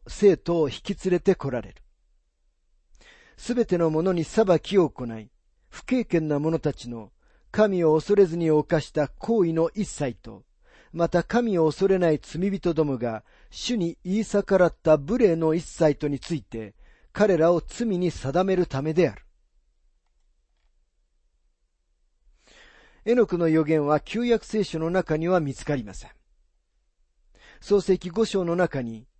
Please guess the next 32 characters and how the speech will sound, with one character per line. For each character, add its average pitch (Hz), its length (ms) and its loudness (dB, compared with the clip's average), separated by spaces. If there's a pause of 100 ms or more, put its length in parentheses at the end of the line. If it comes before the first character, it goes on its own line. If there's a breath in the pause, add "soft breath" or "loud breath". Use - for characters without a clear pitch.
(140)
エ 220 100 2
ノ 202 120 2
ク - 120 -6
の 185 140 0
記 - 120 -6
録 165 240 -2
は 160 60 6
あ 147 40 4
り 139 80 -2
ま 143 120 -4
す - 100 -12
が、 131 300 -4 (400 soft breath)
彼 233 240 0
の 175 180 2
予 151 200 2
言 202 220 0
に 190 120 -2
つ - 120 -4
い 175 80 -4
て - 140 -6
は 175 140 4
一 214 120 2
切 156 340 2
語 165 280 -2
ら 160 100 2
れ 151 120 -2
て 180 100 -2
は 185 80 4
い 139 80 -2
ま 95 100 -14
せ - 140 -20
ん。 - 40 -20